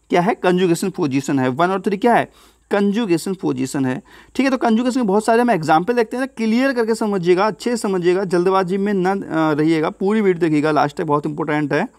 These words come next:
ठीक है ना। देखिए कंजुगेशन के एग्जांपल, तो यहाँ पर एग्जांपल में ध्यान देंगे, देखो सी एच टू डबल बॉन्ड, फिर सी एच, कहने का मतलब यहाँ पे देखो,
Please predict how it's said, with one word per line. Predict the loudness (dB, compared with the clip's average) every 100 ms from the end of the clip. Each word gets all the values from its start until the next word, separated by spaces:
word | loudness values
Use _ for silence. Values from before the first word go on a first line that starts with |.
| _ _ _ -20 -20 _ -6
ठीक | 0 2
है |
ना। | 2 -2 _ -2
देखिए | 2 4 4
कंजुगेशन | 2 4 2 2 -2
के |
एग्जांपल, | -2 0 0 0 -2 -8 _ _ _ _ _ _ _ _ _ _ _ -20 -20 -18 2
तो | 4
यहाँ | 4 4 2 2 0
पर | -2 0
एग्जांपल | -2 0 0 2 0 0
में | -2
ध्यान | 0 0
देंगे, | 0 0 2 0 -4 _ _ _ -4
देखो | 0 2 2 -2 _ _ -12
सी | -6 -4 0 0 0 -2
एच | -4 -4 _
टू | 0 2 2 0 -6 _ -10
डबल | -6 2 2 4 2
बॉन्ड, | 2 0 0 -8 _ _ _ _ _ _ 2
फिर | 2
सी | 2 -2 0
एच, | 0 -2 _ _
कहने | 0 0
का | 0
मतलब | 2 4
यहाँ | 4 4
पे | 4
देखो, | 4 4